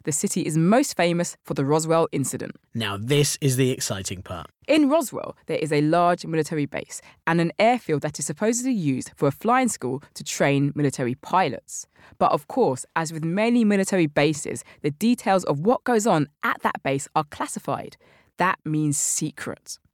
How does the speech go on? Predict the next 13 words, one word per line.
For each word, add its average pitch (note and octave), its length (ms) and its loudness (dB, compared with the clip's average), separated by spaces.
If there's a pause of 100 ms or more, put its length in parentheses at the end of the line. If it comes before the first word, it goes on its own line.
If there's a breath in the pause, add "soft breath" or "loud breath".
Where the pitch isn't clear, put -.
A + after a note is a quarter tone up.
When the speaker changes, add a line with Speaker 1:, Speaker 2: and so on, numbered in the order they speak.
(300)
Speaker 1:
In F3+ 200 4
nineteen C#4 480 2
forty-seven, D#3 720 0
Roswell A3 400 2
Army E3 400 0
airfield A3+ 580 0
officers D3 400 -4
collected E3 460 -4
the B3 100 2
remains C3+ 460 2
of - 100 -8
a C#3+ 60 -6
crashed - 560 -8